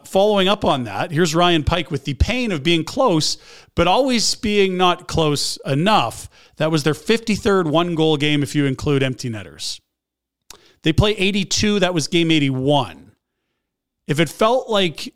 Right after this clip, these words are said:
you know, all the time they were one bounce away from winning, be it at one end or the other, it's because they were.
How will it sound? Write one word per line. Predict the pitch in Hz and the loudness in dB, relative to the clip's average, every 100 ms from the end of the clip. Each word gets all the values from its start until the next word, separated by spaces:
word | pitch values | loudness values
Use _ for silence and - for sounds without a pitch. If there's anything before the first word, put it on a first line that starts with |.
| _ | _
you | 180 | 0
know, | 156 139 - - | 2 0 0 2
all | 180 196 196 | 4 4 2
the | 160 | 0
time | - 185 196 151 139 139 | 0 0 2 0 0 0
they | 139 | 0
were | 139 139 135 | 2 2 2
one | 123 156 185 170 | 2 2 0 0
bounce | 156 165 165 | 0 0 0
away | 160 151 170 139 127 | 2 4 2 0 -4
from | - 139 | -4 -2
winning, | 156 190 135 | 0 0 -2
be | 127 | 0
it | 135 | -2
at | 147 | 0
one | 139 143 | 2 2
end | 143 139 | 2 2
or | 160 | 2
the | 185 127 | 2 0
other, | 120 147 - - | -2 -6 -4 0
it's | 480 | 0
because | - - 262 - | -2 0 0 0
they | 320 | -4
were. | 254 240 285 254 - | 2 4 4 2 -6